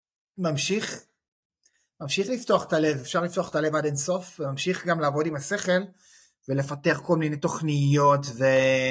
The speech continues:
ויש לנו היום כל מיני התמחויות שאנחנו מפתחים, התמחויות בריברסינג להתפתחות, התמ-, התמחות בטיפול בילדים, התמחות בטיפול בזוגיות, מערכות יחסים, וש-,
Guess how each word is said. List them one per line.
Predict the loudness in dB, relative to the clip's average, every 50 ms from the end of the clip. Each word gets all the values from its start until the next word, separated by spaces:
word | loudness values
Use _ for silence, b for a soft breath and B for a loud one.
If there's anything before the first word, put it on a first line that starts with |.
| 0 0 0 0 0 -2 -2 -6 -12 _ _ B B B B B B -10
ויש | -8 -4 -2
לנו | -2 -2 -2
היום | -2 -4 -4
כל | -2 2 4 4
מיני | 4 4 2 0 -2 -4 -8
התמחויות | -12 -4 -4 -4 -2 0 0 2 2 2 2
שאנחנו | 2 0 0 0 -4
מפתחים, | -4 -4 -6 -6 -6 -6 -4 -4 -4
התמחויות | -4 -4 -6 -8 -6 -4 -4 -4 -4 -4
בריברסינג | -6 -6 -4 2 2 2 4 4 0 -2 -4 -6 -6
להתפתחות, | -6 -6 -6 -8 -14 -18 -20 -20 _ _ -20 -16 -8 -6 -6 -6 -4 -6 -8 -8 -8 _ _ b b b b b b b -8 -8
התמ-, | -4 -4 -4 -4 -6 -8 _ -12
התמחות | -8 -6 -4 -4 -2 0 2
בטיפול | 2 0 0 -2 -2 -2 0
בילדים, | 2 2 2 2 2 4 4 4 4 4 4
התמחות | 0 -2 -4 -4 -4 -4 -4
בטיפול | -4 -6 -6 -4 -4 -2 -2
בזוגיות, | 0 -2 -2 -4 -6 -10 -10 -4 2 2 4 4 2
מערכות | 0 -4 -4 -6 -10 -10
יחסים, | -10 -8 -6 -4 0 0 2 2 2
וש-, | 0 -2 -4